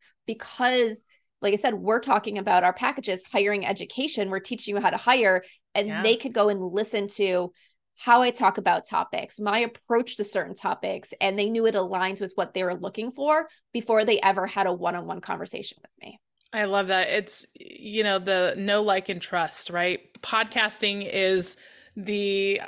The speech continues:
Speaker 2: for me, I mean, as a marketer and a podcast host and, and marketing strategist,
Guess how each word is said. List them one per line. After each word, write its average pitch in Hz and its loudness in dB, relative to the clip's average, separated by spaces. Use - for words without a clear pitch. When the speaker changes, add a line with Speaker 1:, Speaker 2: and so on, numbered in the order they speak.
Speaker 2:
for 247 2
me, 240 4
I 180 -2
mean, 202 -2
as 185 -2
a 196 -4
marketer 226 2
and 190 -2
a - -14
podcast 202 -2
host 196 2
and, 175 -6
and 180 -8
marketing 185 -2
strategist, 175 0